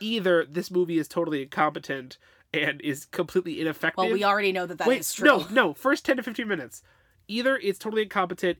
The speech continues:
Speaker 1: in communicating what it thinks the scares are and rendering them totally, like, flat and emotionless, which is
Speaker 2: Uh-huh.
Speaker 1: how pretty much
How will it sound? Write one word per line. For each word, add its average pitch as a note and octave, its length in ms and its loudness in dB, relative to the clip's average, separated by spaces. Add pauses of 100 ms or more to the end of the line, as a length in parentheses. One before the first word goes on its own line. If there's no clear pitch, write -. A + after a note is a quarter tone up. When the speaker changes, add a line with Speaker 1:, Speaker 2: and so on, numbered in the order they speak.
Speaker 1:
in D3+ 160 -6
communicating D3+ 800 -4
what C#3+ 140 -4
it C3+ 160 -8
thinks C#3+ 260 -8
the C#3+ 120 -12
scares C#3+ 400 -4
are G3 340 0 (920)
and C#3+ 300 -4 (160)
rendering D3+ 380 2
them D3 140 -2
totally, D3 300 -2
like, C#3 180 -4
flat C#3+ 420 0
and D#3 80 -8
emotionless, F#3+ 600 -6
which F3+ 160 -4
is E3+ 100 -8
Speaker 2:
Uh-huh. E3+ 80 -8
Speaker 1:
how D3+ 360 2
pretty D3+ 220 -2
much D3 200 -4